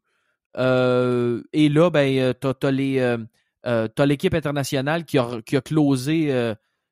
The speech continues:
qui a, qui a rapproché, en fait, qui, qui a, qui a fermé le gap un petit peu avec, euh, en gagnant cinq des huit matchs, euh, des rondes trois et quatre. Donc, t'avais un genre de onze à sept avant les singles.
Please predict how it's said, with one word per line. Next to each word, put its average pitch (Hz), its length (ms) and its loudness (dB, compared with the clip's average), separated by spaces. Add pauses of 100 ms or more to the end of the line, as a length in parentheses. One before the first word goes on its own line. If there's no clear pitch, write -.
qui 139 100 -2
a, 123 40 2
qui 139 120 0
a 135 60 2
rapproché, 147 540 0
en 143 80 -2
fait, - 220 -6
qui, 120 320 -6
qui - 120 -6
a, 117 40 -2
qui 135 120 -4
a 131 40 0
fermé 156 360 -4
le 131 80 -4
gap 143 260 -2
un 135 100 -2
petit - 180 -12
peu 165 220 0
avec, 120 320 -6
euh, 117 180 -2 (300)
en 127 160 -4
gagnant 131 420 -2
cinq 151 500 -6
des 131 140 -2
huit 123 260 -2
matchs, - 580 -6 (560)
euh, 113 640 -2
des 123 220 -4
rondes 139 220 0
trois 135 320 0
et 113 40 -4
quatre. 139 360 -6
Donc, 117 320 -6
t'avais 120 200 -2
un 135 120 0
genre 139 180 -2
de 131 160 0
onze 139 280 -2
à 117 80 -2
sept - 300 -8
avant 117 220 -4
les 127 140 -4
singles. 117 580 -6